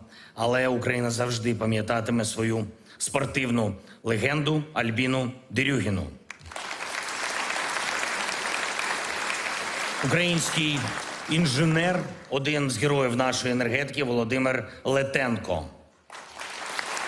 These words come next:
Дуже дякуємо вам, Володимире. Ми пройшли минулу зиму, і саме завдяки тому, що Україна могла довіритись майстерності таких людей,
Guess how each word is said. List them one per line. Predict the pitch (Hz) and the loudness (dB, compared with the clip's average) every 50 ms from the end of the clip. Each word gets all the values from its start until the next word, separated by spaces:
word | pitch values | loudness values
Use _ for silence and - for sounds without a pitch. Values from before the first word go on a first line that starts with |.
| - - - - - - - - - - - - - - - - - - - - - - - - - - - - - - - - 139 | -4 -4 -4 -4 -4 -4 -4 -4 -4 -4 -4 -4 -2 -4 -4 -4 -4 -4 -4 -4 -4 -4 -4 -4 -4 -4 -4 -4 -4 -4 -4 -2 0
Дуже | 127 165 151 156 | 2 2 4 4
дякуємо | 151 151 170 156 127 143 135 135 131 | 2 2 2 2 2 2 4 4 4
вам, | 131 131 127 | 2 2 2
Володимире. | 131 131 131 127 120 139 151 165 156 139 135 135 131 120 107 - - - - - - - - - - - | 2 2 2 2 2 2 2 2 2 2 2 2 0 -2 -4 -4 -6 -8 -8 -8 -10 -10 -10 -8 -4 -2
Ми | 139 147 147 143 139 135 131 120 101 - | 0 2 2 2 2 0 0 0 -2 0
пройшли | - 143 143 139 131 - - 143 139 135 135 123 113 - - - - - - _ | 0 0 2 2 0 0 0 0 2 2 0 0 -2 -4 -6 -12 -18 -20 -12 _
минулу | - 120 123 123 120 117 113 110 104 | 0 0 2 4 2 2 2 2 0
зиму, | 98 98 101 127 143 143 143 139 123 120 117 - - - - - - - - - - | 0 -2 0 0 2 2 2 2 0 -2 -4 -8 -14 -20 -20 -20 -20 -20 -20 -12 -6
і | 131 | -2
саме | - 147 135 127 120 | 0 2 2 2 2
завдяки | 117 131 120 117 120 107 123 | 2 0 0 0 0 0 0
тому, | 117 123 123 127 147 160 135 | 0 2 2 4 4 2 2
що | - - - - 135 123 | 0 -2 -2 0 0 2
Україна | 120 113 104 120 120 127 123 123 | 2 2 2 0 0 2 2 2
могла | 117 117 113 107 120 120 117 113 | 2 2 2 2 2 2 2 2
довіритись | 113 120 123 127 120 120 107 123 123 - - - - - - - | 2 2 2 0 0 0 -2 -2 -2 -4 -4 -6 -10 -14 -8 -2
майстерності | - 127 117 117 - - - 147 151 151 156 156 139 - - 147 139 123 - - - - | -2 0 0 0 0 0 0 0 0 0 0 -2 -4 -4 -2 -2 -2 -4 -4 -10 -14 -6
таких | - 131 - - 143 139 113 - | -4 -4 -2 0 -2 -2 -2 0
людей, | 120 117 113 107 127 139 143 147 151 143 - | 0 0 0 0 0 0 0 0 -2 -6 -10